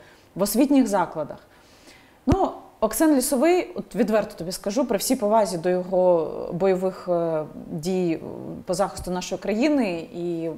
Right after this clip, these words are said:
ми дуже раділи, коли його призначили, фотографії, де він в окопі з Шевченка, це все дуже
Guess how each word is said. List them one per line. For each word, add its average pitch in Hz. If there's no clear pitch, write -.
ми 175
дуже 190
раділи, 175
коли 170
його 165
призначили, 180
фотографії, 190
де 165
він 165
в 165
окопі 196
з -
Шевченка, 240
це -
все 175
дуже 170